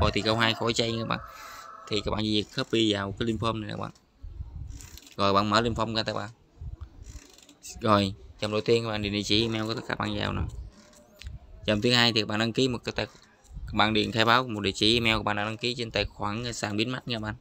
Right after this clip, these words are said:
Dòng thứ ba thì đáp án thì có để cho mình link mô tả cho các bạn luôn được.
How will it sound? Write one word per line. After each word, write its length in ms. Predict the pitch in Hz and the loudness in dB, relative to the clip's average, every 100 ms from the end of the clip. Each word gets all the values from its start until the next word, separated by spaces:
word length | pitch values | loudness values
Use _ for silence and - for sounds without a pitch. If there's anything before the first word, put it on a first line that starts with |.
| - - - - - _ _ _ | -14 -16 -20 -20 -20 _ _ _
Dòng 180 | - 104 | -4 -2
thứ 120 | 110 | 0
ba 280 | 117 113 113 | 4 6 4
thì 380 | 110 104 101 - - - _ | 2 -4 -6 -8 -12 -20 _
đáp 140 | - - | -8 -4
án 200 | 104 127 | -2 -2
thì 80 | 110 | -2
có 80 | 101 | -2
để 80 | 107 | -2
cho 60 | 113 | -4
mình 180 | 110 | -6
link 160 | 110 110 | -6 -8
mô 60 | 107 | -6
tả 200 | 104 113 | -4 -4
cho 100 | 113 | -4
các 80 | 110 | -4
bạn 200 | 101 104 | -4 -4
luôn 120 | 113 | -4
được. 120 | 110 | -8